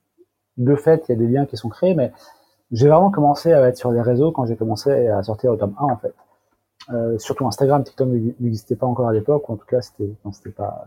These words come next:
c'était Musicali, c'était pas encore, euh, le TikTok qu'on connaît maintenant. Mais voilà, sur Instagram, c'était, euh, des photos de moi en dédicace, des photos de mon livre, et cetera. C'était vraiment de la pure promotion.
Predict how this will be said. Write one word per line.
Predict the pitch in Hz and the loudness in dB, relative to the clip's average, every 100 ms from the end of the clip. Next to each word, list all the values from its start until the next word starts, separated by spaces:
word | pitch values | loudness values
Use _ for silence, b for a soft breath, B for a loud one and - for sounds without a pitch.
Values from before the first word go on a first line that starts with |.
| 107 | -10
c'était | 101 | -6
Musicali, | 104 107 123 120 131 | -6 -4 -4 -2 -4
c'était | - - | -6 -8
pas | 110 | -8
encore, | 104 117 101 | -6 -8 -8
euh, | 95 _ _ _ _ _ _ _ 156 | -14 _ _ _ _ _ _ _ -8
le | 117 | -4
TikTok | 127 147 139 | -2 -2 -2
qu'on | 120 | -2
connaît | 120 117 | -2 0
maintenant. | 113 127 170 175 b b _ | 0 2 0 -2 b b _
Mais | 127 | 4
voilà, | 160 196 | 6 6
sur | 190 143 | 4 0
Instagram, | 139 - 135 170 | 0 0 4 4
c'était, | 156 123 139 151 165 165 | 2 0 2 4 4 4
euh, | 131 120 120 | 4 4 2
des | 120 | 0
photos | 131 139 139 | -2 -2 0
de | 131 | 0
moi | 135 | 2
en | 131 | 2
dédicace, | 117 101 98 147 156 151 151 147 | 0 -4 0 4 6 8 6 4
des | 123 120 | -2 -6
photos | - - 101 | -6 -14 -10
de | |
mon | 120 | -4
livre, | 135 151 147 147 135 104 | -2 0 2 2 0 -2
et | - | -4
cetera. | 98 120 151 | -4 2 2
C'était | 156 - | 2 0
vraiment | 107 123 | 0 2
de | 147 | 0
la | |
pure | 101 147 147 | -2 -4 -6
promotion. | - 101 - 233 | -8 -10 -8 -12